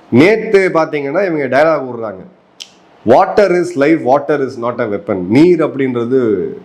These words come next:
ஜீவன், நீர் அப்படின்றது உயிர், நீர் அப்படின்றது ஆயுதம் கிடையாதுன்ட்டு. அப்போ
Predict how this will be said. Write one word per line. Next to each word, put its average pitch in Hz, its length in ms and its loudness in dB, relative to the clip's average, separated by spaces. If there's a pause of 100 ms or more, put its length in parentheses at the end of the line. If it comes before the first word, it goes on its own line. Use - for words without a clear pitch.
(160)
ஜீவன், 123 540 2
நீர் 143 280 2
அப்படின்றது 123 360 -4
உயிர், 127 460 0 (400)
நீர் 147 220 6
அப்படின்றது 123 440 -2
ஆயுதம் 139 500 0
கிடையாதுன்ட்டு. 98 580 -10 (760)
அப்போ 151 240 2